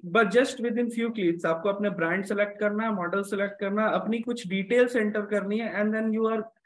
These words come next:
okay to go। वहां से आपने just checkout किया और आपके,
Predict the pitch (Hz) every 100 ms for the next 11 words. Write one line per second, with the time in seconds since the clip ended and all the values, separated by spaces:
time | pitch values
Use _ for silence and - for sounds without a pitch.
0 | _ - 208 208 240 240 196 220 165 151
1 | 180 208 208 214 214 214 208 214 220 208
2 | 190 214 226 - 208 233 233 208 190 -